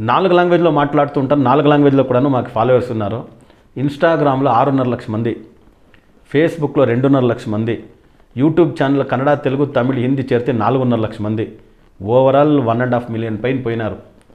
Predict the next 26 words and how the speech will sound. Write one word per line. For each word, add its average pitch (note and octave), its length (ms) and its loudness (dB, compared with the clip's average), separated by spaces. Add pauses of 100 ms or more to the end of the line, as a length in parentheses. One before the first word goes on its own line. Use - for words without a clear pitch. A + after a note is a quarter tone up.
followers. A2+ 500 -4 (640)
ఇంత C3 240 -2
పెద్ద C3 320 0 (840)
follower C#3 460 2
base A#2+ 300 -2
ఉంది. A2 280 -4 (440)
దానివల్ల G#2+ 420 -4
మీరు G#2+ 220 -2
ఎవరు A2 240 -2
మోసపోకుండా A2+ 840 -4 (1080)
ఒరిజినల్ A2+ 460 -2
కాపీ A#2+ 300 -2
ఏదో, A#2 420 0
ఆ G2+ 60 -4
ఒరిజినల్ A#2+ 480 0
కాపీకి B2 440 -2
జెరాక్స్ B2+ 380 -2
తీసి B2 180 -6
పెట్టుకుంటే G#2 400 -4
అవుతుంది. A2+ 480 -2 (420)
జెరాక్స్ D3 460 0
కాపీకే F3 360 2
జెరాక్స్ D#3 320 2
తీసుకుంటే C#3+ 400 0
ఏమవుతుంది C3 420 -2
చెప్పండి? A#2+ 360 -6